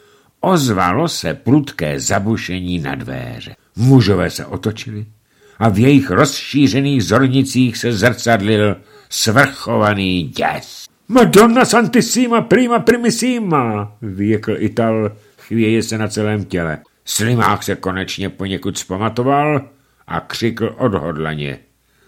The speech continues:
„Jsi-li dobrý člověk, vejdi, ať si kdokoliv.“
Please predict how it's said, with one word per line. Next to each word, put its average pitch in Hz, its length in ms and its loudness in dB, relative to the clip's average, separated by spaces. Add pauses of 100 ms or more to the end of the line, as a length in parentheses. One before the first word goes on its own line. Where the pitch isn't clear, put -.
(340)
„Jsi-li 151 360 6
dobrý 233 440 8
člověk, 196 720 4
vejdi, 160 760 4
ať - 280 0
si 170 260 0
kdokoliv.“ 92 760 0